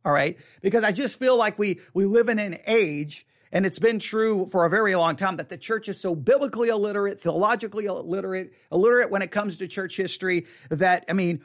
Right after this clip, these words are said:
what is a one minute devotion going to do? However, I do realize people are busy. So I, I know for me,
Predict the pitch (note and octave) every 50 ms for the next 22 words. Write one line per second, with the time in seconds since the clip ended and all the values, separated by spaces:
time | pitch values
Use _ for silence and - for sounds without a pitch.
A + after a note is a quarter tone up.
0 | _ _ - E3+ A#3 C#4 C#4 - - - - F3+ - F#3 E3 E3 D3 D#3+ A3+ A#3+
1 | C4 B3 A3+ A3+ A3+ A#3 A3 G#3+ - F3 C#3+ F3+ G3+ G3+ G3 - G3 F#3+ - F3+
2 | E3 E3+ E3 E3+ D#3+ C3 - D#3 B2 C#3 D3 C#3 A2+ - - _ _ _ _ _
3 | _ _ _ _ - - G#3+ C#4 D4+ D#4+ A#3 E3+ A#2+ A2+ - - E3 E3 D3 C#4
4 | E4+ E4 E4 D4+ C4+ B3+ A#3+ A#3 - - A3 G3+ G3 - D#3+ D#3 D3 - D3 A#2
5 | G2 G2 - - _ _ _ _ _ _ _ _ _ _ _ - - A#3+ A3+ -
6 | - G#3+ G#3 - - _ _ _ - F3 A3+ C#4+ E4 E4 C#4+ A#3 G#3+ G#3 G3+ -
7 | A3 G#3+ G#3 A#3+ B3 C#3+ G#2+ E3 G3